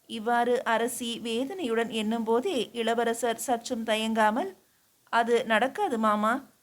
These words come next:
அவளுடைய உள்ளத்தில் இருப்பது நான். இப்போதே உங்கள் புதல்வியை அழைத்து கேளுங்கள். அவள் மனதில் இருப்பதை தெரிந்து கொள்ளுங்கள்." அரசியாருக்கும் இளவரசர் கூறியது சரியானதே என்று தோன்றியது.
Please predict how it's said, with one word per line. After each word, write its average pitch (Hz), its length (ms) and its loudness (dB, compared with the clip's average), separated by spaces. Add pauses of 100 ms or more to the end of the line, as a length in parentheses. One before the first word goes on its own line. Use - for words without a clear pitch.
அவளுடைய 240 580 0
உள்ளத்தில் 233 440 -2
இருப்பது 233 420 -2
நான். 220 400 2 (220)
இப்போதே 240 520 -2
உங்கள் 233 300 -2
புதல்வியை 220 480 -2
அழைத்து 220 440 0
கேளுங்கள். 233 580 0 (280)
அவள் 220 240 0
மனதில் 220 400 0
இருப்பதை 247 460 0
தெரிந்து 254 340 0
கொள்ளுங்கள்." 247 500 2 (600)
அரசியாருக்கும் 254 960 0
இளவரசர் 233 580 -2
கூறியது 233 680 -2
சரியானதே 240 640 0
என்று 220 260 -6
தோன்றியது. 240 800 0